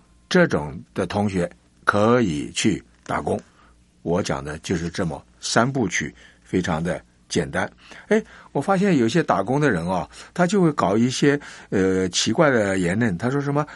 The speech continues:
：“哎，打工啊，也可以让我们啊，去得到很多生活的经验哦，有很多的磨练哦。”对不对？对的，是有这个结果。可是你要得到这些经验，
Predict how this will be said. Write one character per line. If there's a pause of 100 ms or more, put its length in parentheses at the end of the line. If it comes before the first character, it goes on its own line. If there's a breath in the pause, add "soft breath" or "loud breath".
(160 loud breath)
：“哎， (160 loud breath)
打
工
啊，
也
可
以
让
我
们
啊， (180 loud breath)
去
得
到
很
多
生
活
的
经
验
哦， (220 loud breath)
有
很
多
的
磨
练
哦。” (300 soft breath)
对
不
对？ (300)
对
的， (200)
是
有
这
个
结
果。 (560 loud breath)
可
是
你
要
得
到
这
些
经
验，